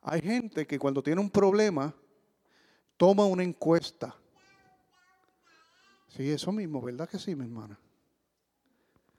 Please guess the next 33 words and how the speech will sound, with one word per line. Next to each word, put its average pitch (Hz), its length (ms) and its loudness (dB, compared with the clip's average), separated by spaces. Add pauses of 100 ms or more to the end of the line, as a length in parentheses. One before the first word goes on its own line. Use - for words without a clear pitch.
(680)
Toman 196 380 2
una 196 140 -2
encuesta 190 640 -6 (840)
y 139 80 -8
llaman 175 300 0
a 170 60 -6
ciertas 175 340 -6
personas 175 680 -4
así 180 380 -6
y 139 60 -2
hacen 135 200 -4
como 185 200 -4
una 190 100 -2
encuesta 185 680 -4 (520)
a 143 160 2
ver 175 180 2
cómo 175 260 -2
van 165 200 0
a 165 80 -6
resolver 139 480 -2
el 156 100 -2
problema. 120 640 -10 (400)
Que - 100 0
bueno, 208 220 0
aquí 196 240 0
no 233 60 4
hay 240 80 2
ninguno, 165 580 0
pero 139 160 2
he 151 40 2
escuchado 170 520 -4
de 156 80 -4
eso. - 220 -14